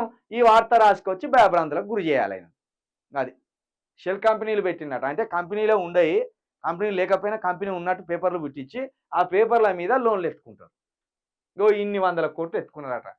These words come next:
ఏది లేని కంపెనీల పేరు మీద మూడు వందల అరవై ఆరు కోట్లు ఎత్తుకున్నారట.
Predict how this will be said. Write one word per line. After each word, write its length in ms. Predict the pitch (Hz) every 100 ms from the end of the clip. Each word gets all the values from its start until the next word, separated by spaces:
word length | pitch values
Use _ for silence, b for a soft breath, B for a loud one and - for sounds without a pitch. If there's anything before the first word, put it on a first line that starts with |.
| 131
ఏది 180 | 151 165 175 175 _ _ _ _
లేని 320 | 127 180 233 233
కంపెనీల 400 | 220 208 214 208 196
పేరు 160 | 180 175
మీద 100 | 208 185
మూడు 200 | 180 226
వందల 280 | 220 202 196 180
అరవై 180 | 165 160
ఆరు 180 | 151 139
కోట్లు 260 | 151 202 214
ఎత్తుకున్నారట. 500 | 208 - 160 131 107